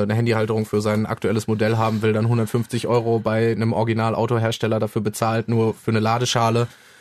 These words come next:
Sowas kann man sich dann halt selber gestalten und drucken oder, äh, eben die Brausenhalterung, die abgebrochen ist, also Ersatzteilproduktion ist dabei auch sehr spannend. Wir sind auch mal vor allen Dingen gespannt, wie weit sich daraus jetzt, äh, neue Businessmodelle ergeben im Bereich Ersatzteillieferung. Also wir haben ja alle das Problem, dass, äh, unsere Geräte heute nicht mehr allzu lange halten.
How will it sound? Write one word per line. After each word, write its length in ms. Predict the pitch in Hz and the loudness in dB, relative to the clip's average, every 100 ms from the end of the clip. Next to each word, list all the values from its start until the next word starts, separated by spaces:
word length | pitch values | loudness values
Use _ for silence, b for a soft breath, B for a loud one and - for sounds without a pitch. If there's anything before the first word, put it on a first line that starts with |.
| B | B
Sowas 280 | - 120 117 | 0 0 2
kann 140 | - 117 | 0 0
man 120 | 113 | 0
sich 140 | 113 | 0
dann 160 | 113 107 | 0 0
halt 160 | 107 | 0
selber 260 | 104 104 107 | 0 0 0
gestalten 480 | 107 - 104 104 120 | -2 0 0 0 0
und 180 | 107 107 | 0 0
drucken 500 | 107 117 110 107 - - | -2 0 0 0 -2 -4
oder, 560 | 107 107 104 104 104 | 0 2 2 2 0
äh, 160 | 104 104 | 0 0
eben 280 | 117 110 107 | 0 2 0
die 100 | 107 | 0
Brausenhalterung, 680 | - 110 113 110 113 113 113 | 0 0 2 0 0 0 0
die 120 | 107 | -2
abgebrochen 520 | 120 135 117 110 113 | -2 -2 0 0 0
ist, 120 | 107 | -2
also 160 | 104 101 | -2 -2
Ersatzteilproduktion 1000 | 104 110 - 117 113 117 113 - 113 110 | -2 -2 -2 -4 -2 -2 -4 -2 -2 -2
ist 160 | 104 | -2
dabei 180 | 101 98 | -4 -2
auch 140 | 98 123 | -2 -2
sehr 200 | 110 110 | -2 -4
spannend. 400 | - 107 107 - b b b b b b | -2 -2 -2 -6 b b b b b b
Wir 80 | 117 | 2
sind 120 | 147 | 4
auch 140 | 127 | 4
mal 100 | 127 | 2
vor 160 | 120 107 | 2 0
allen 140 | 123 | 2
Dingen 140 | 139 131 | 2 2
gespannt, 440 | 123 123 123 123 | 0 0 0 -2
wie 140 | 117 | -2
weit 160 | 110 113 | 0 -2
sich 160 | 123 107 | -2 -2
daraus 280 | 110 117 | 0 0
jetzt, 280 | 113 107 - | -2 -4 -4
äh, 180 | 104 107 | 0 2
neue 300 | 107 117 113 | 2 2 2
Businessmodelle 680 | 123 151 156 113 101 101 101 | 0 0 0 2 2 2 2
ergeben 520 | 95 101 101 104 117 | 0 -2 -2 0 -2
im 200 | 87 107 | 0 -2
Bereich 340 | 104 101 101 | 0 -2 -4
Ersatzteillieferung. 1040 | 101 101 104 - 107 104 104 107 104 120 151 | -4 -4 -4 -2 -2 0 -2 -2 0 -2 -2
Also 200 | 113 104 | -2 -2
wir 80 | 110 | 0
haben 100 | 113 | 0
ja 100 | 107 | -2
alle 160 | 110 | 0
das 140 | 117 110 | -2 -2
Problem, 420 | - 110 113 123 | -4 0 0 2
dass, 260 | 120 - - | 0 -4 -4
äh, 40 | |
unsere 360 | 104 117 117 110 | -2 0 -2 -2
Geräte 380 | 107 113 117 | 0 0 2
heute 180 | 120 117 | 0 0
nicht 140 | 120 120 | 0 0
mehr 100 | 92 | 0
allzu 220 | 113 117 | -2 0
lange 260 | 113 110 | 0 0
halten. 400 | 107 117 131 170 | 2 2 2 -2